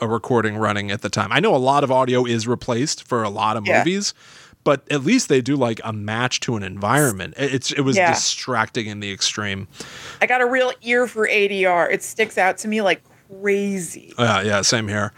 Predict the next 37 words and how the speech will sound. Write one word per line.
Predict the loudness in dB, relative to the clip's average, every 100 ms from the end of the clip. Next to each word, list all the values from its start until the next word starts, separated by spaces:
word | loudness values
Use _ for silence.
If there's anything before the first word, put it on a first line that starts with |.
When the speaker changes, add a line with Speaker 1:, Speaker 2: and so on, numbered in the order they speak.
| -16 -20 -2
Speaker 1:
Um, | 2 4 2 -4
but | -2 0 2
one | 2
of | 4
the | 4
other | 4 4 4
odd | 4 2
traits | 2 2 4
I | 0
noticed | 2 0 -2
in |
the | 0
Resident | 2 2 0
Evil, | 0 0 2 0
or, | 0 -2 -6
uh, | -6 -4
not | -4 -6
Resident | -8 -6
Evil, | -6 -4
Silent | 0 0 0
Hill | 0 0
movies, | 2 -2 -4 -6 -6 -8 -14 -20 -2
is | 0 2
that | 2
I | 2
think | 2 0 2
that | 2 4
they're | 2
not | 4 4
only | 4 4
adapting | 2 2 -2 -2 -2
Silent | 0 2 2 2
Hill, | 2 2
but | 2 0
they're | 0
copying | -4 -6 0 0 0 -2 -2 -2 -6 -10 -20 -20 -12
Hellraiser | -2 2 4 2 0 -2 -2 -2 -2